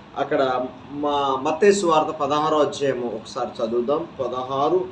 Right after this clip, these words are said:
ఇరవై నాలుగు నుంచి చదువుకుందాం. పదహారు అధ్యాయం మత్తయి సువార్త ఇరవై నాలుగు,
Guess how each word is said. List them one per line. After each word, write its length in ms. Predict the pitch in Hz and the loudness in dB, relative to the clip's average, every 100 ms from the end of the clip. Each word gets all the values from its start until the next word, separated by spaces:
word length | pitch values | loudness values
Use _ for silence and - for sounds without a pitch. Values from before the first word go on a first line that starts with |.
| - - - | -12 -20 2
ఇరవై 300 | 147 175 185 | 8 10 8
నాలుగు 300 | 175 156 151 | 6 4 2
నుంచి 200 | 143 139 | 2 -2
చదువుకుందాం. 920 | 139 131 - 120 120 123 117 123 165 214 - - - - - - - - - - - - - - - - - - - - - - - - - 165 | -6 -8 -4 -2 -2 -2 -6 -2 -4 -4 -12 -20 -20 -20 -20 -20 -20 -20 -20 -20 -20 -20 -20 -20 -20 -20 -20 -20 -20 -20 -20 -20 -20 -20 -6 2
పదహారు 800 | 160 170 170 165 165 175 226 - - - - - | 4 6 6 6 6 6 6 2 -8 -18 -20 0
అధ్యాయం 500 | 143 135 175 190 214 139 | 2 6 8 8 6 -2
మత్తయి 320 | 143 156 165 | -4 0 0
సువార్త 380 | 160 156 156 156 | 2 2 2 4
ఇరవై 340 | 156 156 156 | 4 4 2
నాలుగు, 640 | 147 147 156 160 180 254 | 2 2 4 6 6 4